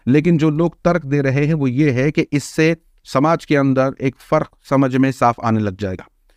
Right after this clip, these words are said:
मतलब एक यूजर है, उनका कहना है, वो भी तंज कसते हुए कि ये क्या जीनियस आइडिया है। अब लिंचिंग मॉब को पता चल जाएगा कि किस पर क्या करना है, यानी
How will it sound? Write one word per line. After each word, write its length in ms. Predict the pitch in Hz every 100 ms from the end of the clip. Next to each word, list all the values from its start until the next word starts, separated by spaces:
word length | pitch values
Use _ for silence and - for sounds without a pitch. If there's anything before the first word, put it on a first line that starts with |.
| _ _
मतलब 260 | 101 110 117
एक 120 | 113
यूजर 300 | 127 139 147
है, 60 | 147
उनका 180 | 143
कहना 300 | 131 131 147
है, 80 | 135
वो 60 | 151
भी 60 | 165
तंज 280 | 175 180
कसते 300 | - 147 -
हुए 260 | 143 131 147
कि 140 | 156
ये 280 | 160 156 143
क्या 180 | 131 165
जीनियस 520 | 127 143 151 151 - -
आइडिया 320 | 117 117 170
है। 100 | 120 - _ _ _ _ -
अब 400 | 165 175 185 - _ _
लिंचिंग 520 | 107 135 170 165 202 180
मॉब 280 | 147 160 165
को 100 | 190
पता 220 | 165 151 151
चल 220 | 156 143
जाएगा 360 | 139 135 143
कि 120 | 170 156
किस 200 | 139 -
पर 200 | 147 147
क्या 160 | 131 127
करना 300 | 107 104 95
है, 120 | 104
यानी 240 | 110 113